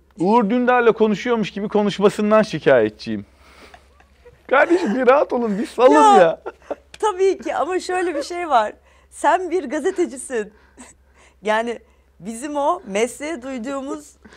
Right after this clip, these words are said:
Speaker 2: ve yerine koyduğumuz yer yani. Hep seni iyi isimler ve doğru insanların arasında gördüğümüz içindir muhtemelen. Hani bir ceketimizi giyelim,
Speaker 1: <laughs>
Speaker 2: bir saygımızı gösterelim,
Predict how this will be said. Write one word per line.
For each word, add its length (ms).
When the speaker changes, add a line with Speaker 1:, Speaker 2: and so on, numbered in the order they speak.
Speaker 2:
ve 240
yerine 400
koyduğumuz 720
yer 260
yani. 480
Hep 180
seni 300
iyi 260
isimler 720
ve 360
doğru 340
insanların 760
arasında 480
gördüğümüz 560
içindir 400
muhtemelen. 720
Hani 360
bir 60
ceketimizi 640
giyelim, 380
Speaker 1:
<laughs> 260
Speaker 2:
bir 40
saygımızı 720
gösterelim, 760